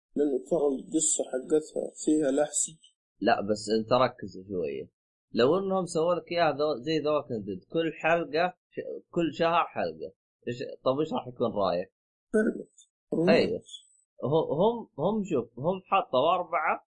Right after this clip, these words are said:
Speaker 2: ونزلوا لك كل أسبوع. إيه شوف، بالنسبة لي أنا Revelation يعني يعتبروا، آه، زي ما تقول إيش، حركتهم ممتازة.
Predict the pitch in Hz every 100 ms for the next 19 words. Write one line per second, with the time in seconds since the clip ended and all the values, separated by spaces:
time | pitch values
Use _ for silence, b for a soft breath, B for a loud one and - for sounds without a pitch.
0 | _ _ _ - - 190 170 185 170 185
1 | 170 156 147 - 175 160 143 135 143 165
2 | 143 _ _ _ _ - - 170 175 156
3 | - 110 127 139 170 - 143 123 101 101
4 | 98 - 98 117 123 135 160 156 175 160
5 | _ _ _ - 139 135 147 170 - _
6 | _ _ _ - 147 143 156 143 156 160
7 | 165 - _ _ _ _ 90 101 110 104
8 | 98 85 80 - _ _ _ - 117 131
9 | 135 135 135 143 160 156 - _ _ -
10 | - 143 147 151 - 120 101 87 - 80
11 | 78 69